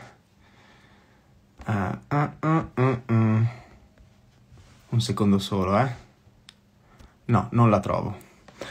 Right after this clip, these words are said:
Niente, dobbiamo aspettare che arrivi Fabiana, eh, perché non me la fa invitare. Ora le scrivo un messaggio. Comunque, ciao a tutti, siete già tantissimi. <laughs>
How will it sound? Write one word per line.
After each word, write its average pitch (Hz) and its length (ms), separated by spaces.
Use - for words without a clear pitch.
Niente, 147 520
dobbiamo 170 640
aspettare 156 760
che 175 120
arrivi 196 460
Fabiana, 233 720
eh, 147 500
perché 151 560
non 135 220
me 135 80
la 131 100
fa 131 120
invitare. 123 600
Ora 117 160
le 104 120
scrivo 104 340
un 104 80
messaggio. 101 720
Comunque, 160 420
ciao 139 300
a 135 60
tutti, 170 380
siete 123 240
già 131 140
tantissimi. 120 640
<laughs> - 1160